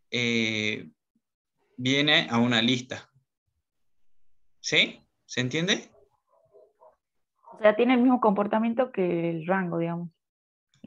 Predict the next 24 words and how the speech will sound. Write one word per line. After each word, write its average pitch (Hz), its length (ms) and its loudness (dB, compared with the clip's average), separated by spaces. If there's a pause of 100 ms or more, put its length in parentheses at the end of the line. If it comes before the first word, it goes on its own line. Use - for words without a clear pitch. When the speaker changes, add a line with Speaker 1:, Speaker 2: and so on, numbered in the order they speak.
Speaker 2:
que 190 100 4
la 180 100 8
anotación 185 480 2
del 196 140 0
rango. 175 240 -4
Speaker 1:
Exactamente, 139 880 2
exactamente, 120 840 0
el 110 140 -6
mismo, 139 340 0
el 117 80 0
mismo 139 200 0
comportamiento. 131 640 0 (920)
Me 110 100 -8
permite 139 440 0
a 131 60 4
mí, 143 380 0
eh, 110 140 -8
tener 127 320 0
ese 127 260 -2
salto 123 500 -6
de, 101 340 -8
de 104 100 -2
elementos. 113 680 0 (1400)
Speaker 2:
Bien. 175 200 -4